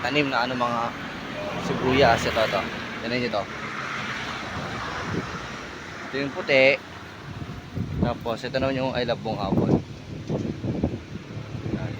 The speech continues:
Tapos, ito naman yung wala. At ang festival nila rito, tingnan nyo, ah, ito, ito. Festival nila. Bungabon.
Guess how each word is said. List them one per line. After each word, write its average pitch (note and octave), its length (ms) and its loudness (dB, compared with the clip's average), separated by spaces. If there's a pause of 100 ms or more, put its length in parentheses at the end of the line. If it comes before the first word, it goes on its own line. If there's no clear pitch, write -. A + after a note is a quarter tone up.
(1080)
Tapos, A#2+ 640 2 (1400)
ito A#2+ 80 -4
naman A#2+ 240 -2
yung A#2 400 2 (1200)
wala. - 160 10 (1600)
At D3 160 8
ang G#3 80 10
festival G3 480 8
nila E3+ 240 8
rito, C#3 240 4
tingnan A2+ 320 0
nyo, G2+ 80 2
ah, F#2 80 0
ito, F#2+ 160 0
ito. F#2+ 160 -2 (480)
Festival G#2 400 0
nila. F#2+ 240 4 (3750)
Bungabon. C3+ 480 6